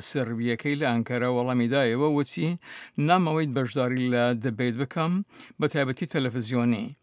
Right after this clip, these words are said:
نامەوێت کەسێک لەسەر حسابی من خاڵ بۆ خۆی تۆمار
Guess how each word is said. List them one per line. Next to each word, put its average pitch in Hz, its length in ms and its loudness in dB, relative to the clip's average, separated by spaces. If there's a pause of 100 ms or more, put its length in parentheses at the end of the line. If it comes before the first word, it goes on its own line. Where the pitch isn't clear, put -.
(420)
نامەوێت 131 440 4
کەسێک 156 260 -2
لەسەر 143 300 -4
حسابی 120 420 0
من 156 140 2 (800)
خاڵ 151 340 4
بۆ 135 160 4
خۆی 123 220 0
تۆمار 147 280 0